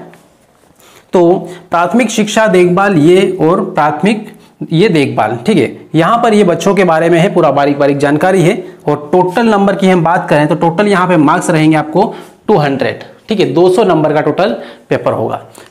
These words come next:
Time कितना रहेगा इस पूरे के लिए? तो यहाँ पर होगा तीन घंटे का time, ठीक है, तीन घंटे का टाइम रहेगा, अलग अलग part में आपको इस तरीके से ये दिया जाएगा। Clear है? तो इतना यहाँ पे syllabus के बारे में इतना clear हुआ। अब थोड़ा सा हम ये देख लें कि पोषण के अंदर हमें क्या पढ़ना है,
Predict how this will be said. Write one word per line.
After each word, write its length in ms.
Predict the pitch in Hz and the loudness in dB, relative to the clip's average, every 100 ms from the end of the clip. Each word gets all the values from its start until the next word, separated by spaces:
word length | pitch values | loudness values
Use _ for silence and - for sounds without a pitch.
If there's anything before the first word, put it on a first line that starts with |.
| _ | _
Time 240 | 190 226 226 | -4 0 0
कितना 260 | 226 226 | 0 0
रहेगा 260 | 214 196 202 | 0 2 2
इस 180 | 202 - | 0 -2
पूरे 260 | 196 196 | 0 2
के 160 | 190 202 | 2 2
लिए? 120 | 196 | 2
तो 100 | 202 | 2
यहाँ 260 | 160 151 190 | 2 2 0
पर 120 | 196 | 2
होगा 340 | 156 147 147 175 - - - | 2 2 2 -2 -6 -6 0
तीन 220 | 208 180 | 2 2
घंटे 300 | 131 123 127 | 0 -4 -6
का 100 | 117 | -6
time, 200 | 104 101 - _ _ _ - | -10 -18 -20 _ _ _ -4
ठीक 100 | 220 | -2
है, 60 | 262 - - _ - | -4 -8 -20 _ 0
तीन 180 | 226 202 | 2 2
घंटे 260 | 170 160 | 0 0
का 100 | 135 | -2
टाइम 260 | 127 147 208 | -2 -2 0
रहेगा, 280 | 196 180 208 | 0 0 0
अलग 240 | 165 151 | 0 0
अलग 260 | 156 151 151 | 0 -2 -2
part 220 | 143 135 | -2 -2
में 80 | 147 | -2
आपको 220 | 135 156 | -2 0
इस 100 | 139 | -2
तरीके 220 | 143 143 | -2 -6
से 120 | 131 151 | -2 -2
ये 100 | 185 | 0
दिया 240 | 208 185 | 0 0
जाएगा। 340 | 117 107 110 - - _ _ _ _ _ _ - | 0 -2 -4 -10 -20 _ _ _ _ _ _ -2
Clear 180 | 190 214 | 0 2
है? 140 | 233 - - - | 0 -8 -12 -2
तो 80 | 202 | 0
इतना 240 | 180 240 | 2 2
यहाँ 220 | 240 208 | 2 2
पे 100 | 220 | 0
syllabus 420 | 208 196 196 202 | 0 2 2 0
के 100 | 202 | -2
बारे 220 | 185 170 175 | 0 2 2
में 80 | |
इतना 180 | 170 175 | 2 0
clear 280 | 170 160 165 | 0 0 2
हुआ। 160 | 156 175 - - - | 2 0 -2 -8 -6
अब 140 | - 208 | -4 0
थोड़ा 180 | 233 220 | 2 2
सा 140 | 208 | 0
हम 120 | 208 | 2
ये 160 | 160 226 | 4 4
देख 200 | 185 143 | 4 2
लें 200 | 147 156 | 2 0
कि 100 | 165 | 0
पोषण 480 | 202 160 156 160 240 | -2 0 0 2 0
के 100 | 233 | 2
अंदर 240 | 220 220 202 | 2 2 2
हमें 220 | 214 208 | 2 0
क्या 140 | 180 175 | 0 0
पढ़ना 300 | 165 143 | 0 0
है, 140 | 123 | -2